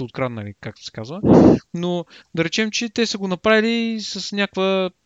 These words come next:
тяхна си цел. И сега в момента има тази възможност да, да, освен че ще ги дадат тия пари, и според мен те ще го сключат този договор, а, с тая, с този университет, със сигурност, защото те не могат да продължават да крадат, нали, без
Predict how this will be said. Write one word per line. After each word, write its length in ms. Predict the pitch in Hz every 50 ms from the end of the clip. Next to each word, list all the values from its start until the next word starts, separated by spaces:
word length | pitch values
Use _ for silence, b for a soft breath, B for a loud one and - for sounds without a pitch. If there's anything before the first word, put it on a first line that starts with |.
| _ _ -
тяхна 280 | 180 165 - - 165
си 140 | - - -
цел. 220 | - - 139 127
И 40 | 131
сега 160 | - - 202
в 100 | 196 -
момента 280 | 202 196 196 190 - -
има 140 | 190 180 175
тази 200 | - 185 185 175
възможност 640 | 160 143 135 160 175 185 175 202 208 196 - B B B B B B B _
да, 680 | 160 147 147 160 160 160 160 156 156 151 151 151 151 - b b b b b b b b _ _ _ _ _ _ _ _ _ 156
да, 180 | 143 135 143 139 139 147 156 - 135 110 _ _
освен 320 | - 180 147 - 190 208 214
че 140 | - 214 196
ще 160 | - - 175
ги 100 | 165 180
дадат 180 | 180 180 170 -
тия 140 | - 156 156
пари, 440 | - _ 143 147 165 190 202 185 - _ -
и 120 | 156 156
според 320 | - - - 151 147 143 151
мен 220 | 170 180 175 160 -
те 300 | - 180 185 180 165 - _
ще 180 | - - - 143
го 120 | 135 131
сключат 400 | - - 175 185 - - 156 -
този 200 | - 143 143 135
договор, 420 | 135 135 131 127 127 127 127 135 - _ _ _ 123
а, 120 | 131 127
с 240 | - - 120 113 -
тая, 560 | - 120 120 117 117 113 113 113 110 110 113 - 123
с 180 | - - 120
този 140 | - - 120
университет, 520 | 113 113 110 110 113 - - - 165 185 -
със 160 | - 175 -
сигурност, 500 | - 175 131 120 117 139 180 - - b b b b b b
защото 220 | - - - 170 -
те 120 | - 180
не 60 | 170
могат 220 | 165 165 165 160 151
да 80 | 143
продължават 400 | - - 131 127 123 139 139 135
да 80 | 123 135
крадат, 420 | - - 127 117 120 123 - _
нали, 260 | 120 113 107 110 107 107
без 520 | 107 110 110 104 - - - - -